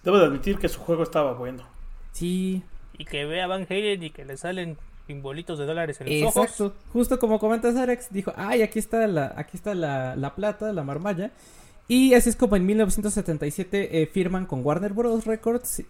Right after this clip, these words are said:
Speaker 2: y, eh, como ya estaba ocupado el nombre de Mammoth, a David Lee Roth, que era, que es el vocalista, eh, le dijo, "Bueno, pues ¿por qué no tomamos el apellido de los hermanos cuates?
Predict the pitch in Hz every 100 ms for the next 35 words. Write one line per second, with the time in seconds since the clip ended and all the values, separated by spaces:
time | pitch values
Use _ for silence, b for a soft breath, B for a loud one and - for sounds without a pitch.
0 | - 196 220 220 - 165 156 151 147 156
1 | 170 175 180 - 175 180 175 165 156 151
2 | 156 160 160 180 185 170 170 208 - b
3 | b b b - 127 117 117 117 135 160
4 | 170 175 180 170 160 165 170 120 117 117
5 | 113 - - 120 120 123 165 156 - 160
6 | 131 123 123 127 147 208 233 214 - 214
7 | 226 226 208 202 202 185 170 160 165 170
8 | 147 143 151 156 160 - 180 170